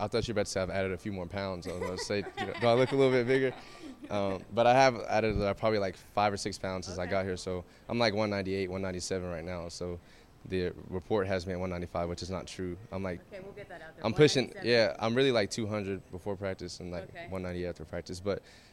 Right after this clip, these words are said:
Speaker 1: yeah, we've, I, we have more weapons now than we did in the spring, so, um, more receivers, more talent, more competition, more depth in that position. The tight ends, we got Travis back,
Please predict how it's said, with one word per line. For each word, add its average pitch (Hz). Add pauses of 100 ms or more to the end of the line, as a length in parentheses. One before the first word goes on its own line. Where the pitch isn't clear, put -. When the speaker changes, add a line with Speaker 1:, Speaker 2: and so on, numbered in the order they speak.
(220)
Speaker 1:
yeah, 104
we've, 101 (280)
I, 95
we 104
have 104
more 101
weapons 95
now 101
than 95
we 92
did 92
in 87
the 85
spring, 98
so, 90 (600)
um, 87
more 101
receivers, 104
more 98
talent, 95
more 95
competition, 92
more 90
depth 85
in 87
that 90
position. 90 (420)
The 90
tight 98
ends, 90
we 92
got 85
Travis 92
back, 85